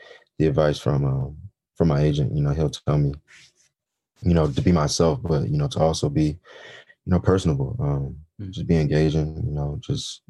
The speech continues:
Speaker 1: just show that you can, um, you know, have a conversation with, with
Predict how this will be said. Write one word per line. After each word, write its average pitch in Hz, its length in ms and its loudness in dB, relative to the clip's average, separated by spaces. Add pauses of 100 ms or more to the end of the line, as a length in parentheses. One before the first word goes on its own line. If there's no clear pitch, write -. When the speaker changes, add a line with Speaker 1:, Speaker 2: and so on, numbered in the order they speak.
Speaker 1:
just - 200 -4
show 165 160 2
that 147 240 0
you 151 80 0
can, 71 240 0
um, 69 360 -4 (420)
you - 60 -2
know, 80 80 4
have 78 160 4
a 78 80 0
conversation 78 560 2
with, - 180 0 (140)
with 80 260 -2